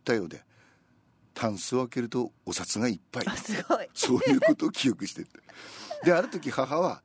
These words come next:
Speaker 1: 社会還元だと言って、自分でお金を出して浪曲師を呼びました。
Speaker 2: へ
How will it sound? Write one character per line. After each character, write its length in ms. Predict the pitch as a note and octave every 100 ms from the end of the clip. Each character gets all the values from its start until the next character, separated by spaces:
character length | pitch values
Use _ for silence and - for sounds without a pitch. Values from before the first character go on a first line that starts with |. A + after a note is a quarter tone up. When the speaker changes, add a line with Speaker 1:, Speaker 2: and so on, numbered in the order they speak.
| _ -
Speaker 1:
社 180 | - -
会 240 | B2+ B2
還 300 | - F#3+ G#3+
元 200 | G#3 G3
だ 120 | F#3+
と 100 | F#3
言 100 | D#3+
っ 20 | -
て、 200 | G2+ D#2+
自 260 | - A2+
分 200 | A2+ A2+
で 100 | C#3
お 80 | D#3
金 240 | - B2+
を 80 | C3
出 100 | C#3
し 100 | C3
て 160 | - - - - - _ -
浪 280 | B2 C3
曲 280 | A#2+ B2 -
師 160 | - G3+
を 120 | F#3+
呼 100 | A#2+
び 120 | F2
ま 100 | D#2
し 100 | -
た。 160 | - - _
Speaker 2:
へ 80 | -